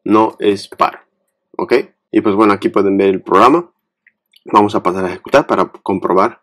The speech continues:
su funcionamiento. Como pueden ver, primero vamos a añadir un cero, el cual nos tendría que decir que el número no es par ni impar. Entonces añadimos cero. Como pueden ver, el programa funciona correctamente.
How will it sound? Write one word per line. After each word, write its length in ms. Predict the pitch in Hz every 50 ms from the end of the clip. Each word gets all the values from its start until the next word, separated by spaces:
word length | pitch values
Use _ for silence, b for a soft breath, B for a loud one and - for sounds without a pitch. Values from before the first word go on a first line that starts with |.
| _ _ _
su 180 | - - 104 90
funcionamiento. 680 | - - 104 95 - 98 90 85 85 80 76 - - - -
Como 220 | 87 87 85 82
pueden 240 | - 110 107 107 107
ver, 180 | 123 156 165
primero 280 | - 110 110 107 98 98
vamos 280 | 92 92 95 92 - -
a 40 |
añadir 420 | 98 92 87 87 92 90 - - _ -
un 200 | - 104 92 -
cero, 380 | - 131 131 165 175 - _ _ _ _ _ -
el 200 | - 98 95 -
cual 260 | - - 92 90 92
nos 120 | 92 90 -
tendría 300 | 92 90 90 90 92 -
que 100 | 92 87
decir 260 | 85 - 131 127 -
que 100 | - 95
el 80 | 95
número 280 | 101 98 98 92 92 82
no 180 | 92 104 117 127
es 120 | 127 -
par 260 | - 117 110 117 113 -
ni 160 | 110 110 104
impar. 400 | 95 90 82 - 82 78 - - -
Entonces 420 | - - - - - - - -
añadimos 420 | 87 85 90 90 92 98 101 104 -
cero. 280 | - 139 147 180 - _ _ _ b b b b b b b b b b b b b _ _ _ _ -
Como 140 | - 90 -
pueden 260 | - 98 104 113 117
ver, 120 | 117 113
el 120 | 104 92 -
programa 440 | 101 95 92 92 104 117 117 - _
funciona 440 | _ - 98 - - 101 98 101 104
correctamente. 800 | - 87 - 82 - - 82 76 64 60 - - - - -